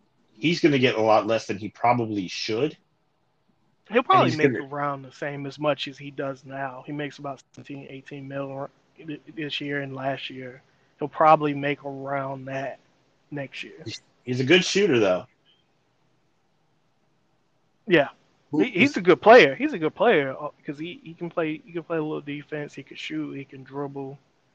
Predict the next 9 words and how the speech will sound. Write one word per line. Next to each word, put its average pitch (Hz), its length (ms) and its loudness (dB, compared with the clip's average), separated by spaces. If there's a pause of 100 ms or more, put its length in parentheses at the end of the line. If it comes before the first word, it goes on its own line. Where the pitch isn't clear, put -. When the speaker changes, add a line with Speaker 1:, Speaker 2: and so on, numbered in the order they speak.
(160)
Speaker 1:
This 147 200 4
year, 170 160 12
he's 123 120 8
a 110 60 4
forty 135 320 4
percent 135 320 0
three-point 117 360 -2
shooter. 80 320 -4 (1080)
Speaker 2:
Yeah. 147 200 -2